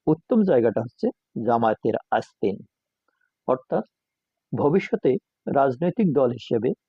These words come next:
আওয়ামী লীগের টিকে থাকার সুযোগটা এই মুহূর্তে জামাতের আস্তিনের নিচে নিরাপদ।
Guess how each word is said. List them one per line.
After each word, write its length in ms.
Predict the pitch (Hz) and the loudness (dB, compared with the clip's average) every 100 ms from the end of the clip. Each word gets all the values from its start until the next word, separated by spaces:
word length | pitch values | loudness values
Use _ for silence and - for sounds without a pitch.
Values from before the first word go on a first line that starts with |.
| - | -4
আওয়ামী 300 | 120 127 131 | 0 2 2
লীগের 280 | 139 131 127 147 _ | 0 0 0 -2 _
টিকে 280 | - 135 - | -4 -2 -2
থাকার 360 | - 143 127 131 _ _ - | -4 -2 -2 -2 _ _ 0
সুযোগটা 440 | 143 180 - 120 151 _ _ - | 2 2 -2 -4 -4 _ _ 0
এই 140 | 139 151 | 2 4
মুহূর্তে 420 | 143 135 - 147 220 _ _ - | 2 0 -2 -2 -2 _ _ -2
জামাতের 400 | 139 123 120 - 110 | 0 0 -2 0 -2
আস্তিনের 380 | - - 123 120 | -2 -4 -2 -2
নিচে 260 | 110 - 262 _ - | -4 -4 -6 _ -4
নিরাপদ। 480 | 131 107 - - | 0 0 0 -6